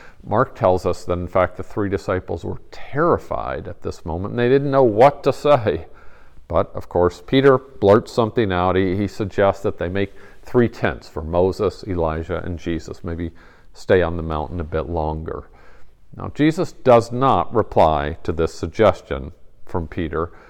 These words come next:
but the answer comes from God the Father, who was present in a cloud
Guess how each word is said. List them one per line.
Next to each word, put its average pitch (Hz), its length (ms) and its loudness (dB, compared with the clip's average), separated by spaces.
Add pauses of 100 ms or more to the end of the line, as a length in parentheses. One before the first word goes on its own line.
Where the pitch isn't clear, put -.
(480)
but - 160 -6
the 113 80 -4
answer 156 320 -4
comes 95 680 -6
from 107 240 -6
God 80 280 0
the 80 80 -4
Father, 98 480 -2
who 101 160 -6
was 95 240 -4
present 131 600 -6
in 104 120 -6
a 98 60 -4
cloud 87 880 -4